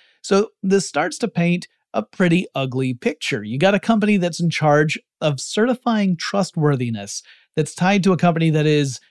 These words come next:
effectively spying on digital transmissions. The association has been enough for both Microsoft and Mozilla to stop trusting certificates from TrustCore, which kinda seems to have an ironic name now, doesn't it?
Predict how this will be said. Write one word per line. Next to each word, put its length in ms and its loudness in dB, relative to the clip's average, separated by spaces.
effectively 640 2
spying 680 0
on 240 0
digital 360 -2
transmissions. 960 -4
The 160 2
association 580 2
has 140 2
been 160 2
enough 260 2
for 80 0
both 280 2
Microsoft 680 0
and 320 2
Mozilla 680 0
to 100 -6
stop 400 0
trusting 400 0
certificates 640 -4
from 380 0
TrustCore, 680 -4
which 300 -8
kinda 220 -8
seems 220 -6
to 60 -6
have 140 -4
an 80 -6
ironic 580 -4
name 260 -4
now, 200 -6
doesn't 300 -4
it? 160 -10